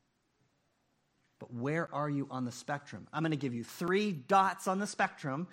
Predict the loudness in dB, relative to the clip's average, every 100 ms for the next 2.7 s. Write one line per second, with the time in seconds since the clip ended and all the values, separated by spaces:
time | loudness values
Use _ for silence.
0 | -12 -6 0 4 4 4 2 -2 -2 -8
1 | 2 4 4 4 4 2 0 2 2 2
2 | 2 4 4 4 4 4 4